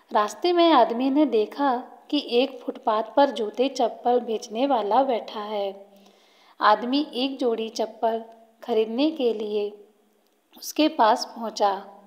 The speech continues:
वहां पहुंचते ही अमीर आदमी की नज़र उसके जूते के जैसे ही जूते पर पड़ी।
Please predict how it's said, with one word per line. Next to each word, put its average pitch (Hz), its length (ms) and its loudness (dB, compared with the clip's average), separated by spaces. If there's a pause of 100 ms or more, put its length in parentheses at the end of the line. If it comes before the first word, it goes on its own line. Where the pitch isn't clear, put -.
वहां 262 240 0
पहुंचते 240 440 0
ही 277 260 -2
अमीर 233 440 -4
आदमी 220 420 0
की 214 420 -12 (480)
नज़र 220 360 2
उसके 247 420 2
जूते 240 420 0
के 240 220 -2
जैसे 214 360 -2
ही 240 440 -4
जूते 226 380 -2
पर 294 260 -2
पड़ी। 208 440 -4